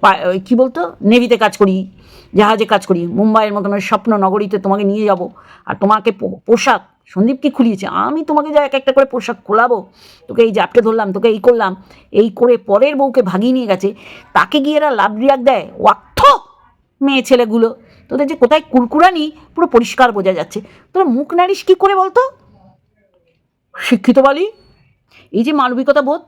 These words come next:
এত মানবিকতা বোধ যে, উম, ল্যাটাকে গিয়ে লাভ রিয়াক্ট দিতে হয়েছে। ওয়াক্থু ক্যারেক্টার, ওয়াক্থু ক্যারেক্টার বলেই যেদিকে দেখেছে যে বাবা এদের এগেনস্টে গেলে একদম জায়গা মতন সমস্ত কিছু গুজে দেবে, এই গুজে দেওয়ার ভয়ে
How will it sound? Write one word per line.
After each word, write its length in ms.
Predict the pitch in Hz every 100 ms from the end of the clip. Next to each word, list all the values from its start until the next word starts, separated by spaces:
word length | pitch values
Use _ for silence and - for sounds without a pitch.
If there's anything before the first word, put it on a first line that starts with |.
| _ -
এত 240 | 165 -
মানবিকতা 600 | 269 339 339 330 311 330 330
বোধ 260 | 370 330 - _ - -
যে, 280 | 208 294 262
উম, 220 | 214 196 180
ল্যাটাকে 500 | 190 233 247 302 339
গিয়ে 260 | 277 320 302
লাভ 260 | 220 233
রিয়াক্ট 220 | 254 285
দিতে 200 | 226 233
হয়েছে। 260 | 208 180 175
ওয়াক্থু 460 | 185 233 _ - 370
ক্যারেক্টার, 580 | - 208 190 - 156 139 - _ - 247 -
ওয়াক্থু 380 | 247 311 - 370
ক্যারেক্টার 540 | 285 277 - 262 180 - _ _
বলেই 400 | 170 269 320 262 240 - - -
যেদিকে 380 | 208 247 269
দেখেছে 460 | 285 285 294 285 196 - -
যে 180 | 196 247
বাবা 680 | 208 190 226 262 262 220 - _ -
এদের 260 | 190 247
এগেনস্টে 440 | 226 220 254 - 247
গেলে 380 | 226 269 262 190 _ -
একদম 300 | 226 240 220
জায়গা 300 | 208 214 254
মতন 360 | 208 285 254 190 _
সমস্ত 440 | - 254 277 294 277
কিছু 220 | 277 254
গুজে 260 | 214 233
দেবে, 260 | 277 247 180 - _
এই 120 | 214
গুজে 280 | 185 226 285
দেওয়ার 260 | 269 262 247
ভয়ে 400 | 151 233 277